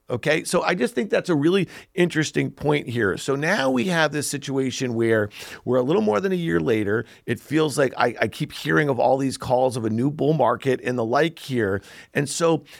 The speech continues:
how are some of these folks who kind of, like,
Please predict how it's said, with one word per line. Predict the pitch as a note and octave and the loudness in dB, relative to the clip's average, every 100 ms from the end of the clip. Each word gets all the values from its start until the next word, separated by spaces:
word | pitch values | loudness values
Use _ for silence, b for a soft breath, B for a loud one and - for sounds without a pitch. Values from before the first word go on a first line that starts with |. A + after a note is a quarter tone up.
| B | B
how | - D#3 G#3+ C#4 C4+ | -6 0 2 4 4
are | A3+ | 2
some | - F#3+ F3+ | 0 0 2
of | D#3 | 0
these | D3 | -2
folks | - - A#2+ A2 - | -4 0 2 2 -4
who | B2 | -6
kind | - C#3 C#3 C3 | -6 0 2 2
of, | A#2+ | 2
like, | A#2+ A2+ | 2 0